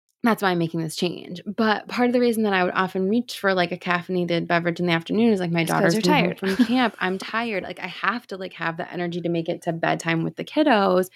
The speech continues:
Speaker 2: Mm-hmm.
Speaker 1: But I, m-, instead, guys, I'm gonna try this.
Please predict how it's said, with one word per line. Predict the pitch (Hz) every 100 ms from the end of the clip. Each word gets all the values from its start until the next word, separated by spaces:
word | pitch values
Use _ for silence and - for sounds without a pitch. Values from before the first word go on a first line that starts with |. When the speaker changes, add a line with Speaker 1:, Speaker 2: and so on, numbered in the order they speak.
| -
Speaker 2:
Mm-hmm. | 208 202 196 185 185 185 185
Speaker 1:
But | 226
I, | 208 196 - -
m-, | 202 185
instead, | - 202 - - - 175 180 220 269 285 294 _ _ _ _ _ _ _ _ _ _ _ -
guys, | 175 - - - 175
I'm |
gonna | 165
try | 170 202 190
this. | - 190 - -